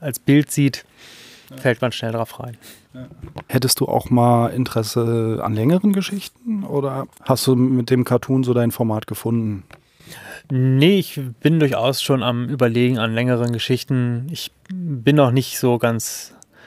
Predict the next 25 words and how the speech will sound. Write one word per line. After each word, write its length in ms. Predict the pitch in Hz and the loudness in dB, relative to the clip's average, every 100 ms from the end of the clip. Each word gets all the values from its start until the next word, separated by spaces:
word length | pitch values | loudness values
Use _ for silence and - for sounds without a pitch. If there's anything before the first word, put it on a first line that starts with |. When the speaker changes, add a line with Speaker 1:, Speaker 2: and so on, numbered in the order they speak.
| - - | -20 -16
Speaker 1:
fündig 460 | - 147 151 156 - | 0 2 4 2 2
geworden, 520 | 147 139 147 147 147 | 2 4 4 4 -2
aber 540 | 123 120 117 123 143 - _ _ _ - - - - - | 0 2 2 0 -4 -12 _ _ _ -20 -20 -20 -12 -6
das 340 | 117 98 147 | -4 -4 0
wäre 220 | 131 135 | 4 4
schon 200 | - 131 | 2 2
was, 180 | 120 - | 0 0
was 240 | 113 - | -4 -4
eigentlich 360 | - 127 117 110 | -8 -8 -6 -6
als 180 | 127 - | -6 -6
nächstes 260 | 113 - | -6 -8
Projekt 380 | - 113 110 - | -6 -4 -4 -6
mit 100 | 113 | -6
ansteht. 500 | 117 113 - 117 113 127 | -6 -6 -4 -4 -6 -12
Speaker 2:
Mhm. 220 | 117 117 - | -14 -14 -4
Auch 140 | 120 | 0
thematisch 560 | 139 131 107 127 - - | 2 2 2 0 0 0
dann 140 | 165 | -2
in 140 | 156 143 | -2 -2
andere, 480 | 147 151 151 151 147 135 - | -2 -2 -2 -2 -2 -6 -2
äh, 100 | 139 | 2
Richtungen 800 | 135 131 131 147 - 156 165 180 | 4 4 2 0 0 2 2 2
oder 320 | - 120 117 110 - _ - - | 2 4 2 -2 -10 _ -8 0
ähnliches 560 | 123 113 110 104 - | 2 4 2 0 0
Metier? 500 | 117 113 - 110 104 | 0 -2 0 0 0